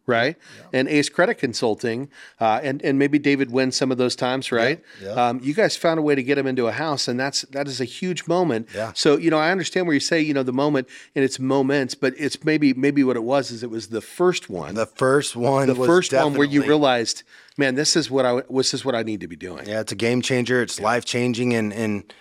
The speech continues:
Speaker 2: while a lot of the things I've done in my past, I don't, I never thought I w-, had an impact on anybody, but knowing that people are able to achieve goals that they never even thought possible, it's a game changer for sure.
Speaker 1: It is. Well, I see a recurring thing on our show here,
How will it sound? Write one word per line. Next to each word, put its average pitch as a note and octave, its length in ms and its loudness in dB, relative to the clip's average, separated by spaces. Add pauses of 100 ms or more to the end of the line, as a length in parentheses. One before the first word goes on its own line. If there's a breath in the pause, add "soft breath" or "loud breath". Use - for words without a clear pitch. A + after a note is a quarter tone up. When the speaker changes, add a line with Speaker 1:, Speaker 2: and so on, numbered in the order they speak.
(280 loud breath)
Speaker 2:
while G#2+ 600 0
a A2+ 100 -10
lot A2 200 0
of A2+ 140 -2
the G#2 100 -6
things A2+ 240 -2
I've G#2+ 160 0
done A2+ 140 -2
in A2 40 -4
my G#2 100 -2
past, A2 380 -4
I G2+ 100 -4
don't, G#2 160 -10 (140)
I G#2+ 100 -10
never B2 200 -2
thought A#2+ 220 -4
I A2+ 40 2
w-, G#2 280 -6
had B2 200 -4
an G#2 120 -6
impact A2+ 400 -4
on G2 160 -6
anybody, A#2 640 -2 (180)
but G2+ 280 -4 (640 soft breath)
knowing A2 380 0
that G#2+ 240 2
people A2+ 240 -8
are G#2+ 140 0
able G#2 280 -4
to G#2 200 -8
achieve G2+ 280 -6
goals G#2+ 300 -2
that G2+ 140 -6
they G2+ 100 -6
never G#2 220 -2
even G2 240 -8 (120)
thought A2+ 220 -2
possible, A#2 500 -4 (440 soft breath)
it's A2+ 240 -8
a - 20 -6
game C3+ 180 -2
changer G#2 300 -4
for - 140 -10
sure. A#2 180 -2
Speaker 1:
It B2+ 60 -4
is. A#2 180 -6 (220 loud breath)
Well, C3+ 120 2
I F#3+ 40 4
see G3 180 0
a E3+ 80 4
recurring C#3 480 0
thing C3+ 220 -2
on A#2+ 80 -2
our A2+ 100 -2
show B2 240 -2
here, G2+ 240 -6